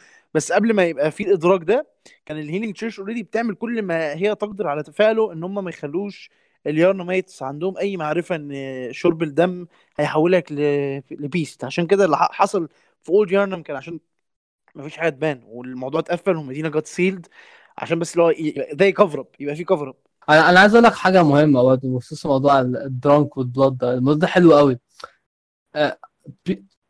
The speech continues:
Speaker 2: أغلب الناس، أو يعني most commonly، فاهم، في الكوميونتي الناس معتبر إن البلاد نفسه جاي من إبريتس، الأولد وان اللي أنت بتقابله في ال-،
Speaker 1: تحت. يعني بعد ما
Speaker 2: تحت
Speaker 1: بتخلص
Speaker 2: خالص،
Speaker 1: على
Speaker 2: تحت التشيرش نفسها. البوزيشننج بتاعه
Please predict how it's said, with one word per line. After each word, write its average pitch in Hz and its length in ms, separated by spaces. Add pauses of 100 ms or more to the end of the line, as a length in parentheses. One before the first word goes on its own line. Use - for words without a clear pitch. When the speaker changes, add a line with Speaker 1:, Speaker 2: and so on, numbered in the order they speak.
Speaker 2:
أغلب 220 280
الناس، 190 440 (160)
أو 135 200
يعني 131 520
most 165 60
commonly، 170 600
فاهم، 147 460 (1000)
في - 100
الكوميونتي 156 600
الناس 156 260
معتبر 165 640
إن 139 140
البلاد 139 480
نفسه 165 380
جاي 151 280
من 135 180
إبريتس، 127 760 (800)
الأولد 143 580
وان 151 220
اللي 135 200
أنت 135 160
بتقابله 143 540
في 127 220
ال-، 123 60
Speaker 1:
تحت. 127 500 (320)
يعني 160 220
بعد 165 160
ما 160 140
Speaker 2:
تحت - 120 (240)
Speaker 1:
بتخلص 160 80
Speaker 2:
خالص، 160 360
Speaker 1:
على 143 80
Speaker 2:
تحت 170 180
التشيرش 165 540
نفسها. 135 420 (280)
البوزيشننج 165 680
بتاعه 170 220